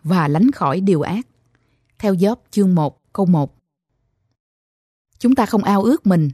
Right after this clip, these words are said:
được ghi trong Kinh Thánh như ông Gióp, nhưng chúng ta có thể nhờ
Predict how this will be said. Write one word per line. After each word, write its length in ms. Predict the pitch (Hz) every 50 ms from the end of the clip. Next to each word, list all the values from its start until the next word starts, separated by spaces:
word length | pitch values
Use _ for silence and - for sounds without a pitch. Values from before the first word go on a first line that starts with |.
| - _ _ _ -
được 200 | 180 165 - -
ghi 180 | 180 202 202
trong 220 | 180 - 196 196 185
Kinh 160 | 208 190 190
Thánh 320 | 196 202 202 233 277 302 262
như 140 | - 190 185
ông 240 | - 180 170 165 165
Gióp, 240 | 175 185 190 240 - _ _ _ _ _ _ _ _ _ _ _ _ _ _
nhưng 280 | 185 185 185 175 170 160
chúng 180 | - 240 247
ta 80 | 262 269
có 120 | - 269
thể 220 | 262 - 202 170 190
nhờ 240 | 202 196 180 170